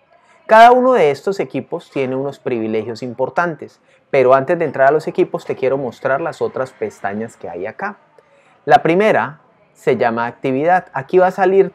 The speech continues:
todas las publicaciones que te han hecho, todo lo más importante y probablemente las que estén más subrayaditas en negrilla es las que te has perdido. Luego viene chat. En los chats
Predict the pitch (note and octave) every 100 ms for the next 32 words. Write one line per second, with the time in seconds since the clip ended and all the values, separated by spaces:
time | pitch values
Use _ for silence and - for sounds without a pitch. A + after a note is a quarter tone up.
0 | - G#3 F#3 F#3+ - - C3+ A#2+ A#2 A#2+
1 | F3 D3+ E3+ - _ _ _ _ _ -
2 | D3 C3+ C3 D3+ D#3+ A#3 - _ _ _
3 | _ _ _ _ _ - D3+ E3+ F3 C3
4 | C3 E3+ D3 A2 - C#3+ D3+ A3+ D4 _
5 | _ _ _ - F#3+ A#3 C4 - C#3+ B2+
6 | C#3 D3+ D#3 D3 A#2 G#2+ - A2+ - D3
7 | D#3+ E3 - F3 D#3 A#2 G2+ A#2 A2+ F#2
8 | A#2 G2+ G2 A#2 D3 B2 C3+ - G#2+ A2+
9 | - G2+ - F2 - - G#2 G#2 E3+ C#3+
10 | - _ _ _ _ _ _ - D3 D#3+
11 | F3+ F3+ F3 F3 A3 G3+ - _ - C3+
12 | C3 B2 - F3+ A#2+ - _